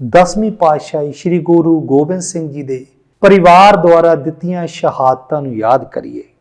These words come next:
ਯਾਦ ਕਰਦੇ ਹਾਂ ਉਸ ਇਤਿਹਾਸ ਨੂੰ, ਜਦੋਂ ਸੱਤ ਸਾਲ ਤੇ ਨੌ ਸਾਲ ਦੀ ਉਮਰ ਦੇ ਛੋਟੇ ਸਾਹਿਬਜ਼ਾਦੇ, ਜਿਨ੍ਹਾਂ ਨੂੰ ਨੀਹਾਂ ਵਿੱਚ ਚਿਣਵਾ ਦਿੱਤਾ ਗਿਆ,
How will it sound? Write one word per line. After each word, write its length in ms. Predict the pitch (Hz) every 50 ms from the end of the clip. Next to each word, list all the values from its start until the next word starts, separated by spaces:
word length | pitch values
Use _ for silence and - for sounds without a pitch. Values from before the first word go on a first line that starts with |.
| _ _ _ 147
ਯਾਦ 420 | 147 160 180 190 214 233 202 -
ਕਰਦੇ 320 | 226 220 202 180 208 240 233
ਹਾਂ 160 | 208 214 226 233
ਉਸ 260 | 226 214 202 - -
ਇਤਿਹਾਸ 640 | 214 208 196 175 160 - 170 175 180 185 180 - -
ਨੂੰ, 220 | 180 156 127 - - _ _ _ _ _ _ -
ਜਦੋਂ 260 | 143 165 165 170 175
ਸੱਤ 500 | - - - - 196 196 196 196 - -
ਸਾਲ 340 | - - - 180 175 170 170
ਤੇ 180 | 170 - 175 160
ਨੌ 300 | 143 131 135 151 175 180 175
ਸਾਲ 340 | - - 165 147 147 143 139
ਦੀ 180 | 139 143 139 139 -
ਉਮਰ 280 | 139 143 151 151 147 135
ਦੇ 240 | 123 123 117 107 - _ _ _ _ _ _ _ -
ਛੋਟੇ 360 | - 240 254 - - 220 190
ਸਾਹਿਬਜ਼ਾਦੇ, 800 | - - - 151 135 - 160 135 120 131 127 123 120 139 143 - - _ _ _ _ _ _ _
ਜਿਨ੍ਹਾਂ 300 | 131 120 170 170 180 185 180
ਨੂੰ 160 | 180 175 170
ਨੀਹਾਂ 440 | 143 131 123 139 156 175 185 175 160
ਵਿੱਚ 280 | 156 156 - - - _ -
ਚਿਣਵਾ 400 | 147 139 131 123 123 127 139 139
ਦਿੱਤਾ 360 | 131 113 110 _ - - - 120 120
ਗਿਆ, 100 | -